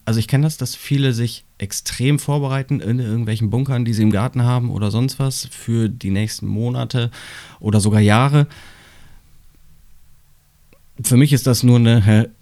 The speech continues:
Hinauszögern von dem, was sowieso kommt, ehrlich gesagt. Also,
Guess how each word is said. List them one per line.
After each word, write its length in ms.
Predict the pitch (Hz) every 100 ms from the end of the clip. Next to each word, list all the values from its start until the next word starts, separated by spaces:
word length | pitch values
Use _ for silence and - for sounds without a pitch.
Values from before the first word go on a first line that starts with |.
| _ -
Hinauszögern 880 | 107 113 113 113 - - 117 107 110
von 180 | 101 110
dem, 160 | 110 107
was 100 | 110
sowieso 340 | 104 101 101
kommt, 320 | - 95 101
ehrlich 260 | - - -
gesagt. 420 | 110 98 87 -
Also, 400 | - 110 107 104